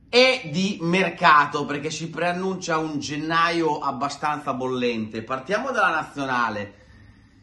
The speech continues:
Ieri sera non ho fatto il solito video post partita, sono andato a vedere la partita allo stadio, le ultime due volte che ero andato a vedere la nazionale aveva vinto, ahimè questa volta purtroppo non è successo.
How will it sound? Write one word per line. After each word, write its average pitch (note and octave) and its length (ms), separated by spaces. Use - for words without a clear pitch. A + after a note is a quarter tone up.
Ieri D#3 220
sera D#3 260
non C#3 140
ho C3+ 40
fatto D3 300
il C#3 80
solito C#3+ 400
video C#3+ 220
post C#3 240
partita, G#3 500
sono C3+ 160
andato B2+ 300
a B2 40
vedere B2 320
la B2+ 120
partita B2 340
allo C#3+ 140
stadio, D#3+ 840
le A2+ 80
ultime A#2 400
due A#2 140
volte B2+ 340
che G#2 80
ero A2+ 80
andato A#2 300
a A2+ 40
vedere A#2+ 300
la A#2 80
nazionale A#2+ 560
aveva B2+ 220
vinto, A2+ 400
ahimè A2 400
questa A2 260
volta F#2 400
purtroppo F2+ 720
non G#2 240
è G2+ 80
successo. - 800